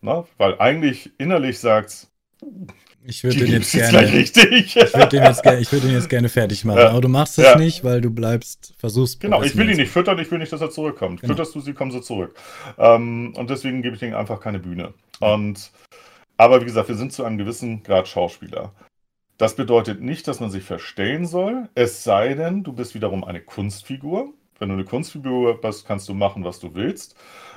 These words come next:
Speaker 1: ähm, solange du eben halt dich im Rahmen der Kunstfigur aufhältst. Wenn du ein normaler Streamer bist, ja, dann musst du dich schon zu einem gewissen Grad verstellen.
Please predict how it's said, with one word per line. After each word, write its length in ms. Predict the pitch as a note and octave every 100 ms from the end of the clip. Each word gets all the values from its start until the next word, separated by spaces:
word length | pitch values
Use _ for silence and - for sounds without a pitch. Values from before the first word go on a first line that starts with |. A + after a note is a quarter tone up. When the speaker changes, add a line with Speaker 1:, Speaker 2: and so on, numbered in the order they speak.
| -
Speaker 1:
ähm, 440 | G#2+ G2+ G2+ G2+ G2
solange 340 | A2 G2+ G#2+
du 60 | G#2+
eben 180 | - G2+
halt 140 | G2+ G2
dich 100 | G2
im 120 | F#2
Rahmen 200 | F2+ F#2
der 100 | F2+
Kunstfigur 680 | C#3 C3+ - F#2 F2 E2+ -
aufhältst. 600 | F#2 - F2+ - - _ _ - - _
Wenn 120 | G#2 G2
du 60 |
ein 120 | -
normaler 380 | G2+ F#2+ F#2 F#2
Streamer 440 | E2+ - A#2 E3 E3
bist, 520 | E3+ F#3 - - -
ja, 320 | G2+ G#2+ F#2
dann 280 | E2+ F#2+ F#2+
musst 460 | G2 G#2+ C#3 - -
du 80 |
dich 180 | D3+ C#3
schon 200 | - C3
zu 120 | A2+ G#2
einem 160 | G#2
gewissen 400 | G2 F#2 G2 G#2
Grad 280 | F2 E2+ E2+
verstellen. 880 | - D#2 - - - F2 F#2+ E3+ C#4